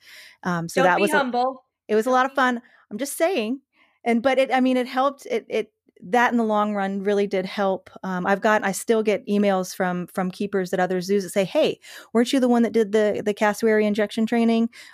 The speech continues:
Speaker 1: Um, can you give me some information? Can you send me your presentation? Anything, anything that you can do to help me help our animals have, you know,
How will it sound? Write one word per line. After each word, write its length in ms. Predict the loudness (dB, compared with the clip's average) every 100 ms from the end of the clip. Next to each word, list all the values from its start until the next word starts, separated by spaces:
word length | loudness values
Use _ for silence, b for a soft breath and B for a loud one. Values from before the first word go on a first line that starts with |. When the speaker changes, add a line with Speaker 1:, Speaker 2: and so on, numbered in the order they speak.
| 0
Speaker 1:
Um, 180 | 0
can 160 | 2 2
you 160 | 2 0
give 220 | 0 0
me 80 | 0
some 180 | 0
information? 640 | -2 -2 0 0 2 0 2
Can 120 | 0
you 100 | -2
send 200 | 0 0
me 140 | 0
your 120 | -2
presentation? 640 | -2 -4 -2 -2 -2 0 0
Anything, 640 | 2 2 0 0 -2 -4 -6
anything 480 | -6 -6 -6 -8 -10
that 160 | -12
you 60 | -10
can 100 | -4
do 100 | -2
to 60 |
help 220 | 0 -2 2
me 400 | 2 2 -2 -6 B B
help 260 | 2 2 4
our 240 | 4 4
animals 640 | 2 -2 -4 -4 -6 -10 b b b
have, 420 | 2 2 2 -2 -16 _
you 140 | -4 -2
know, 260 | -2 -4